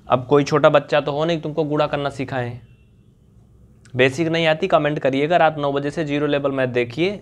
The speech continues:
ये भी सिखाया जाता है। सबको समझ में आया बोलिए यस। और जल्दी से सभी बच्चे अपना नाम, क्लास और ज़िले का नाम कमेंट ज़रूर करिए, जिससे मैं समझ सकें कि आप पूरा क्लास देखे हो और कहाँ से जुड़े हो, ये ज़रूर बताना, अपने शहर का नाम।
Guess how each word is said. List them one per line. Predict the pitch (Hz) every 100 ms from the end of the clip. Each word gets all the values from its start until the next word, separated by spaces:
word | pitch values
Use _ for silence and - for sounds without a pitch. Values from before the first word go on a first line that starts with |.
| -
ये | 135
भी | 139
सिखाया | 139 - - 107
जाता | - - -
है। | - _ _ _ _ _ _ _ - - - - - -
सबको | 156 190
समझ | 190 185 180
में |
आया | 185
बोलिए | 175 160 156 151
यस। | 160 - - _ _ _ _ _ _ _ _ _ _ -
और | 139
जल्दी | 156 160 190
से | 202
सभी | 180 165 180
बच्चे | 127 117 101 92 - -
अपना | 127 147
नाम, | 139 143 170
क्लास | 170 139 135 165 170 - - _ - - _ _ _ _ - -
और | 139
ज़िले | 139 170 196
का | 160
नाम | 135 139
कमेंट | 139 139 143 135
ज़रूर | 127 135
करिए, | 127 101 101
जिससे | 104 127 170
मैं | 165
समझ | 165 156 170
सकें | 160 131 143 165 - - _ _ _ -
कि |
आप | 139 139
पूरा | 151 156
क्लास | 147 120 110
देखे | 104 95 98
हो | 98 107 _ _ _ _ _ -
और | 139
कहाँ | 143 143 151
से | 143 123
जुड़े | 131 147
हो, | 147
ये | 147 135
ज़रूर | 127 127 127
बताना, | 123 123 139
अपने | 135 135
शहर | 131 120 113
का | 107
नाम। | 104 98